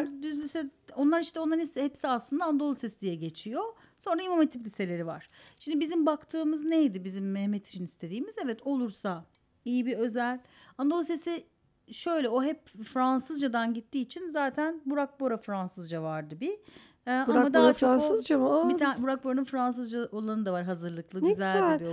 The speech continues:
Speaker 2: okul.
Speaker 1: Kartal'da değil miydi bu okul ya? Çok
Speaker 2: Bu
Speaker 1: eski.
Speaker 2: Fransızca olan galiba bu, bu yakada, hatırlamıyorum çok. Yani iki yakada da var
Speaker 1: Hmm.
Speaker 2: Burak Bora. Ee, Mehmet babası da Sen Benoît'lı olduğu için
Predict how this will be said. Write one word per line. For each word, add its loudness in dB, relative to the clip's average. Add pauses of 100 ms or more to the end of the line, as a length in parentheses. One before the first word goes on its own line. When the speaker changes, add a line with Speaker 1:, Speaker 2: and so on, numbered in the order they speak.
Speaker 2:
okul. -10
Speaker 1:
Kartal'da 4
değil -8
miydi 2
bu 2
okul 0
ya? 4
Çok -2
Speaker 2:
Bu 2
Speaker 1:
eski. 0
Speaker 2:
Fransızca 0
olan 2
galiba 0
bu, -4 (140)
bu -6
yakada, -4
hatırlamıyorum -6
çok. -14
Yani -6
iki -12
yakada -6
da -2
var 2
Speaker 1:
Hmm. 2
Speaker 2:
Burak 0
Bora. -6 (600)
Ee, 2 (480)
Mehmet 4 (580)
babası 2
da -4
Sen -2
Benoît'lı 2
olduğu -4
için -10